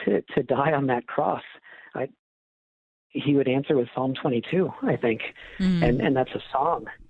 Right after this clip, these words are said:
Speaker 2: Yeah.
Speaker 1: Um, and, and so we go straight into the heart of our Savior in that song, in, in that, in that, that agony that, um, parallels ours in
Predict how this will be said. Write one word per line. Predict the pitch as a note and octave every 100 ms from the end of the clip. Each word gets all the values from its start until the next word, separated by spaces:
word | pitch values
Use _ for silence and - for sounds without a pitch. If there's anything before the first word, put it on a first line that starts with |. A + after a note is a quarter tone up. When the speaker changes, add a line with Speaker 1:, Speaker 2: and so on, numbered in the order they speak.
| -
Speaker 2:
Yeah. | F3 E3+ G3
Speaker 1:
Um, | - C3 F#3+ F3 -
and, | - B2+ C#3+ -
and | D#3+ C3
so | -
we | B2+
go | C3+ A#2+ - -
straight | - D3 E3
into | F3 D#3
the | C3
heart | C#3 D3
of | C3+
our | A#2+ -
Savior | D3 C#3 A2+ G#2+ -
in | - B2+
that | B2 - -
song, | C3+ C#3+ A#2 G#2+
in, | F#3 D#3
in | C#3+
that, | A#2+ A#2 - -
in | D3
that, | B2 B2+
that | F3 B2+ - -
agony | B2+ D3+ B2+ G#2+ - - - - - -
that, | - C3 B2 A#2+ - -
um, | C3 F3+ F3+ D#3+ - _ _ -
parallels | - D3+ D#3 E3 E3 D#3
ours | C#3+ D3 D#3
in | D3